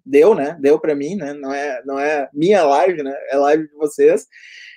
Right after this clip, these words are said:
Então, eu vou começar, eh, com a Aline, né? Aline, eh, que tal tu começar falando, assim, do que, que foi esse evento no Rio, eh, o que, que significou pra introdução desses, desses pensadores, quem são eles, esses pensadores, assim,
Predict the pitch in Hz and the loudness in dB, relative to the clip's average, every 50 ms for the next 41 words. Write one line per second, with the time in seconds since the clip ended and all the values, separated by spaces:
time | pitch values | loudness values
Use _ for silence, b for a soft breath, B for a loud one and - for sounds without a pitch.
0 | B - 156 - 180 180 214 214 220 220 233 226 233 226 226 - 233 220 226 233 | B -6 0 4 4 4 6 4 4 4 4 4 2 2 2 2 2 4 4 4
1 | 240 240 233 226 214 202 190 180 165 160 151 147 139 131 139 135 131 147 139 131 | 4 4 4 4 4 4 2 2 0 -2 -4 -4 -6 -6 -8 -8 -6 -4 -4 -4
2 | 127 127 127 127 123 120 _ _ _ _ _ _ _ _ _ _ _ - - 214 | -6 -8 -12 -14 -18 -20 _ _ _ _ _ _ _ _ _ _ _ 0 2 4
3 | 220 220 214 190 208 277 330 311 208 156 156 180 202 196 180 170 180 220 269 247 | 4 4 2 0 -2 -2 -2 -2 -2 -2 -2 -2 -2 -2 -2 0 0 0 -2 -2
4 | 185 151 135 135 _ _ _ _ _ _ _ - 156 156 160 156 151 156 151 151 | -2 -4 -8 -10 _ _ _ _ _ _ _ 0 2 4 4 4 4 4 4 4
5 | 147 143 139 135 131 131 131 131 - _ _ _ _ _ _ _ - 214 - - | 4 2 2 -2 -4 -8 -14 -16 -18 _ _ _ _ _ _ _ -16 -8 -2 0
6 | 233 220 247 277 294 277 269 254 240 220 202 202 - - - - - 214 208 202 | 2 4 4 4 4 4 2 2 0 0 -2 -2 -6 -10 -14 -8 -6 -4 -2 -2
7 | 202 - 208 202 208 208 202 196 180 170 156 - - 185 175 170 170 196 208 190 | -2 0 0 0 0 -2 -2 0 0 -2 -2 0 0 0 2 2 2 0 0 -2
8 | 175 165 - 190 202 190 175 - - 196 - - - 175 190 190 196 190 - 180 | -6 -8 -8 -10 -10 -10 -10 -12 -14 -20 -16 -8 -4 -2 0 0 0 0 -2 -4
9 | 156 131 151 170 175 - - 180 175 165 175 - 165 165 190 220 240 240 226 214 | -4 -4 -6 -6 -8 -10 -12 -12 -12 -12 -10 -10 -10 -8 -6 -6 -6 -4 -2 0
10 | 196 175 156 143 135 131 b b b b b b - 151 151 147 147 147 147 - | 2 2 2 0 -2 -8 b b b b b b -4 0 2 2 2 0 0 -4
11 | 196 175 196 190 185 - 175 190 190 175 - 170 - - 180 180 - 180 180 175 | -8 -6 -8 -10 -10 -10 -10 -10 -10 -10 -14 -10 -4 -4 -4 -2 -2 -4 -4 -4
12 | 175 170 180 165 160 156 156 - - 160 156 165 175 175 160 151 147 147 - 156 | -4 -4 -4 -4 -4 -6 -10 -6 -2 -2 -2 -2 -2 -2 -2 -2 -2 -2 -4 -6
13 | 147 143 135 131 127 - - 139 139 139 139 - 147 139 - - 151 143 - 156 | -4 -4 -6 -8 -12 -14 -10 -8 -8 -8 -8 -10 -14 -12 -8 -8 -6 -4 -2 -2
14 | 139 123 135 165 196 208 196 - - 202 208 240 233 - 220 202 196 196 160 147 | 0 2 4 4 4 4 2 0 0 0 0 0 0 0 0 0 2 2 2 4
15 | 175 202 208 196 165 143 147 143 _ _ - 147 - - 147 135 123 127 156 180 | 6 6 4 4 0 -4 -6 -8 _ _ -12 -8 -4 -4 -4 -2 0 0 0 0
16 | 180 156 139 131 131 - 156 | 0 -4 -8 -12 -12 -14 -16